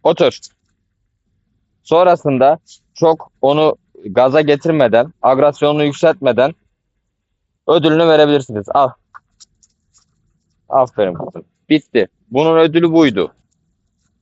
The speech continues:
Yani bu kadardı. Fazlasına gerek yok. Muhteşemsin, e, gibi böyle ses tonunu yükselterek, onu gaza getirerek bir şey söylemenize kesinlikle gerek yok.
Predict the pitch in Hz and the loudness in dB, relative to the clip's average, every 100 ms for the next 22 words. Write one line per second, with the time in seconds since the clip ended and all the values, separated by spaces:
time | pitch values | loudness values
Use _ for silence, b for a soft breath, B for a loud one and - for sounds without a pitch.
0 | _ _ - 113 107 170 170 123 104 85 | _ _ -2 0 0 0 -2 0 0 -2
1 | 85 - - 151 151 160 170 165 151 151 | -8 -8 -2 0 0 -2 0 0 2 0
2 | 143 143 110 - _ _ _ _ 117 151 | 0 -2 -4 -10 _ _ _ _ -6 -4
3 | 151 151 147 165 151 - 156 123 - _ | -2 -2 0 0 -2 -4 -4 -4 -12 _
4 | - 113 113 113 110 110 104 131 139 160 | -8 -2 0 2 2 0 0 -2 0 0
5 | 113 - 135 147 131 - 165 - 160 156 | 0 0 2 2 0 0 -2 0 -2 -2
6 | 156 156 143 165 143 165 151 131 _ _ | 0 -2 0 0 0 0 0 -2 _ _
7 | _ _ - 139 156 151 151 156 151 170 | _ _ -4 -2 0 0 0 0 0 2
8 | 160 160 - _ _ _ _ 147 147 170 | 2 0 -2 _ _ _ _ -4 0 0
9 | 156 160 165 151 143 135 170 - 151 160 | 0 2 2 2 0 -2 -2 -2 -2 -2
10 | 156 147 170 135 143 - 104 | -4 -2 0 0 0 0 -2